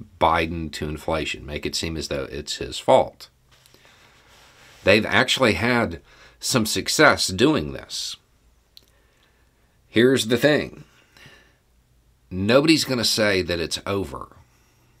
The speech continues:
but there are some key elements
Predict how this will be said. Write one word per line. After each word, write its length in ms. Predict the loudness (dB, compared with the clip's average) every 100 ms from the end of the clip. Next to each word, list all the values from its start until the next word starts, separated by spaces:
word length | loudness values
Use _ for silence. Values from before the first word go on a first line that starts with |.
| _ _ _ _ _ _ _ _
but 280 | -6 -6 -6 _ _ _ _ _ _ _ -2
there 140 | 0 0
are 200 | -2 -2
some 320 | -4 -6 -8
key 540 | -6 0 2 2 -2 -8 _ _ _ _ _ -20 _ 2
elements 680 | 4 4 0 -8 -8 -10